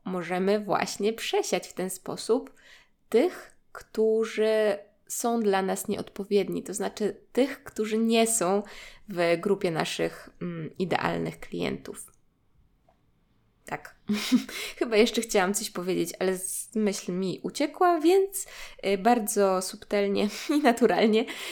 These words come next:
przejdziemy sobie do, y, drugiego, mm, trendu, który widzę właśnie już bezpośrednio u twórców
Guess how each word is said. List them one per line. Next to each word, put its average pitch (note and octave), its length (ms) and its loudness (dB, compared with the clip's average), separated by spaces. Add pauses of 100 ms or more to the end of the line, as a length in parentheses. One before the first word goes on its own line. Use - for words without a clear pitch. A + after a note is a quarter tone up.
(140)
przejdziemy G#3+ 480 6
sobie G3 400 6
do, E3+ 300 4 (400)
y, F3 220 2
drugiego, F#3+ 880 2
mm, F3 300 -4
trendu, E3+ 680 0 (500)
który D#4+ 760 4
widzę A#3 680 6 (320)
właśnie B3 480 4
już B3 140 2
bezpośrednio G3 1080 0
u D#4+ 200 4
twórców - 880 -2